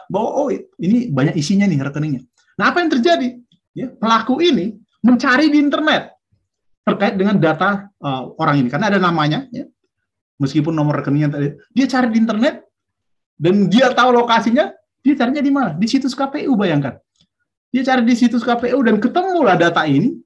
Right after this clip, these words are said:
tahu N I K-nya segala macam, akhirnya dia buat identitas palsu. Membuatkan K T P palsu gampang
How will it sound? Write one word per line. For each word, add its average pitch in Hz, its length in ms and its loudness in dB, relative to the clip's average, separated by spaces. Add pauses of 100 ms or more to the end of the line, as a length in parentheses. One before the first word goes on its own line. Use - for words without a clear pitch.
(320)
tahu 247 320 4
N 220 160 0
I 202 80 0
K-nya 208 320 0
segala 165 240 0
macam, 185 260 -4
akhirnya 196 380 0
dia 214 160 -2
buat 190 320 2
identitas 151 640 -2
palsu. 131 340 -8 (640)
Membuatkan 214 320 0
K 208 100 -2
T 208 60 -6
P 208 100 -2
palsu 190 300 -4
gampang 165 400 -6